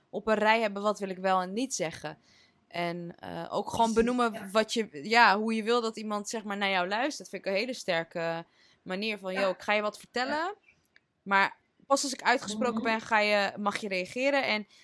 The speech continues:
Speaker 1: ik wil niet dat je me zielig vindt, maar
Speaker 2: Ja.
Speaker 1: ik wil dit even gezegd hebben." Dan weet iemand ook, "Oké, dan weet ik hoe ik ook moet reageren dan op die persoon." Heel mooi.
Speaker 2: Precies,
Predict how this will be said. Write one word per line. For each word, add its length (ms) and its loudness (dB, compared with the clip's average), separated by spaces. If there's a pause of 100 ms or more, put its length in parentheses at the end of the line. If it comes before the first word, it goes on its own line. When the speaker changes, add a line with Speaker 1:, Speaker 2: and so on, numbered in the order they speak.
(120)
Speaker 1:
ik 140 -10
wil 140 0
niet 160 0
dat 120 -4
je 60 -6
me 80 -4
zielig 300 -6
vindt, 220 -6
maar 100 -8
Speaker 2:
Ja. 20 -6
Speaker 1:
ik 60 -8
wil 80 -4
dit 140 -4
even 160 -8
gezegd 320 -6
hebben." 200 -6
Dan 160 -8
weet 220 -8
iemand 240 -10
ook, 160 -6
"Oké, 240 -2
dan 100 -6
weet 240 -4
ik 100 -6
hoe 120 -14
ik 100 -8
ook 120 -4
moet 140 -10
reageren 560 -2
dan 160 -2
op 180 -8
die 100 -14
persoon." 460 -4 (300)
Heel 200 2
mooi. 400 -4 (880)
Speaker 2:
Precies, 500 -14